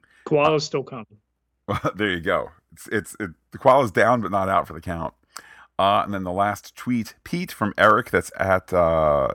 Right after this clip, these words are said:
Speaker 2: Doctor What, W U T T, some of the best Star Trek ever. Certainly, uh, impressive words there. Pete, with one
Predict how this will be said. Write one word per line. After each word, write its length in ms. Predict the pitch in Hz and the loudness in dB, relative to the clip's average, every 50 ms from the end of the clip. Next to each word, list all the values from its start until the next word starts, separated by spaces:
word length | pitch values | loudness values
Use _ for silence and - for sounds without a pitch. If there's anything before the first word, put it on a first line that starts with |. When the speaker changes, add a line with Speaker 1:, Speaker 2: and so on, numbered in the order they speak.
| 50 - - - - | -6 -10 -14 -14 -6
Speaker 2:
Doctor 540 | - - 64 87 90 85 - - 92 80 82 | 0 0 2 2 0 -4 -4 -2 0 0 0
What, 420 | - - 90 87 87 120 - - - 87 78 _ - | 0 -2 0 0 2 2 0 -2 -12 -18 -18 _ -6
W 520 | 90 87 78 85 90 87 85 87 90 85 - | -6 -6 -6 -6 -10 -8 -8 -8 -8 -10 -10
U 200 | - 82 82 82 | -10 -10 -10 -10
T 260 | 80 - - 107 101 | -10 -6 -6 -4 -4
T, 360 | 90 - - 95 95 95 92 - _ _ _ _ | -4 -4 -4 -4 -2 -2 -4 -8 _ _ _ _
some 280 | - - - 98 95 101 | -16 -10 -6 -6 -4 -4
of 140 | 101 90 | -6 -6
the 80 | 85 80 | -8 -10
best 580 | 73 - - 78 76 78 80 - - - - - | -10 -6 -4 -2 -2 -2 -4 -6 -14 -20 -20 -20
Star 300 | - - - 78 78 76 | -14 -8 -6 -4 -4 -4
Trek 340 | - - 76 67 69 - - - | -6 -6 -4 -4 -4 -6 -10 -8
ever. 500 | - 80 80 78 80 73 64 69 82 - _ _ _ _ _ _ _ _ _ | -8 -6 -6 -4 -4 -4 -4 -6 -8 -10 _ _ _ _ _ _ _ _ _
Certainly, 840 | - - - 85 82 - - 73 78 78 76 76 76 73 73 78 _ _ _ _ _ _ _ _ _ | -20 -14 -10 -10 -10 -10 -10 -14 -12 -12 -10 -10 -10 -12 -12 -16 _ _ _ _ _ _ _ _ _
uh, 240 | - 69 71 73 76 - - | -20 -20 -20 -20 -20 -20 -20
impressive 520 | - 73 76 - 82 82 - - 85 78 73 | -20 -20 -14 -8 -8 -8 -8 -8 -14 -14 -10
words 340 | 76 80 82 82 80 69 | -8 -6 -4 -6 -6 -8
there. 440 | 69 71 73 80 95 85 - - - _ _ _ _ _ _ _ _ - - - - _ _ _ _ _ _ _ - | -8 -6 -4 -4 -2 -2 -4 -6 -8 _ _ _ _ _ _ _ _ -20 -20 -20 -20 _ _ _ _ _ _ _ -6
Pete, 240 | - 147 151 127 127 | -4 -4 -4 -4 -4
with 260 | 117 104 98 - 95 | -2 -4 -4 -4 -6
one 420 | 92 98 113 120 123 123 131 127 | -8 -4 -2 0 0 0 -2 -4